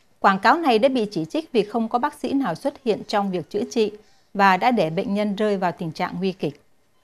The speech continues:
Tại Mỹ, chiến dịch quảng cáo bao gồm hình ảnh và phát biểu của các vị cựu tổng thống như Bill Clinton, George W. Bush và Barack Obama. Trong khi đó thì tại nước Anh là những minh tinh màn bạc và ngôi sao âm nhạc.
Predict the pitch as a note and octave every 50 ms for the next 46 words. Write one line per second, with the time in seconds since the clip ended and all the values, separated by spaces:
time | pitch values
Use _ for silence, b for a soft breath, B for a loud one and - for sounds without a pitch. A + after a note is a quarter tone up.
0 | b b b b b b _ _ _ _ _ _ - A#3 A3 A3+ A#3+ B3+ C#4 C4+
1 | - E4 F#4 - C#4 G3+ - - F3 D#3 D3+ D3+ - G3 F#3+ G#3 B3 D#4 D4 C4
2 | B3 A#3+ A3+ G#3+ G#3 F#3 F3+ F#3+ E3+ F3 - - D#3+ D#3+ - G3 G#3 G#3+ F3+ -
3 | - D4+ - - A#3 F3 D#3+ E3 - - D#3+ - - A#3+ B3+ - - A3+ G#3 G#3
4 | G3 - - - G#3+ G3 - - - D#3+ - - - - F#3 G3 B3 D#4 b b
5 | b b b _ _ - A#3+ B3 B3 A3+ G#3 A#3 A#3 A3+ G#3+ - A3+ A3 A3+ A3
6 | A3 A3 G3 F3 D#3+ D#3+ - _ _ _ _ _ - G#3+ G3 G3+ G3+ A#3 A#3+ A#3+
7 | - F#3 G3+ G#3 G3 G#3 G#3+ C4 D4+ D#4 - - _ _ _ _ _ _ - G3
8 | G3 F#3+ F3+ F3 - G#3 G3 G3 A3+ B3 A#3+ - - G#3 F#3+ F3+ G3 F#3+ F#3+ F#3+
9 | F#3+ F#3 F#3 - _ _ _ _ _ _ _ _ _ _ _ _ _ _ _ _
10 | _ _ - D4+ C#4+ D4 C#4 A#3+ A#3 A#3+ C#4+ F4+ - B3 G3 - - G3+ - G3
11 | A3+ D4 D4 - - A3 A3 G#3+ A3 G#3+ - - G#3 F#3+ F#3 F#3 G3+ A3 C4 D4+
12 | C4+ B3+ A#3+ A3+ - A#3 G#3+ G#3 G3+ F3+ E3+ E3 D#3+ E3 E3 D#3+ - _ _ _
13 | - G3 F#3 F3 E3+ E3+ F#3 F#3 G3 G3 - - G3+ F3+ - - F#3+ F#3 F3 F3
14 | E3+ D#3 -